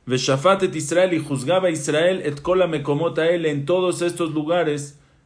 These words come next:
él juzgaba al pueblo de Israel, y él logró, con ese cariño que le tenía a la gente, y ese,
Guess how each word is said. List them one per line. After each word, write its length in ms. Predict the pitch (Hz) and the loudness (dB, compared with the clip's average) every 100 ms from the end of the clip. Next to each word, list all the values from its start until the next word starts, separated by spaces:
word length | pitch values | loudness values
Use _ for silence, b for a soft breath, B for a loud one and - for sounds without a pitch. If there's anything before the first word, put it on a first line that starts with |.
| - | 0
él 160 | 160 | 0
juzgaba 680 | 170 156 143 139 170 165 156 151 | 0 -2 -4 0 2 2 0 -2
al 360 | - 131 127 | -4 -4 -4
pueblo 420 | - 160 160 151 139 | 0 2 2 2 0
de 80 | |
Israel, 560 | 123 - 120 127 190 - - | -2 -4 -2 -2 -2 -8 -2
y 140 | 156 | 0
él 100 | 208 | 2
logró, 420 | 196 180 190 180 | 2 2 2 2
con 160 | 143 160 | -2 -2
ese 640 | 180 - 170 156 147 131 B B B B B - | -2 -2 -2 0 -2 -6 B B B B B -2
cariño 480 | 135 165 190 185 143 | 2 2 2 0 0
que 120 | 139 | 2
le 120 | 135 | 2
tenía 320 | 139 143 170 | 2 0 0
a 40 | 160 | 0
la 120 | 139 | 0
gente, 540 | 143 170 165 160 147 | -2 -4 -2 -2 0
y 120 | 139 160 | 0 0
ese, 380 | 170 165 139 | -2 -4 -4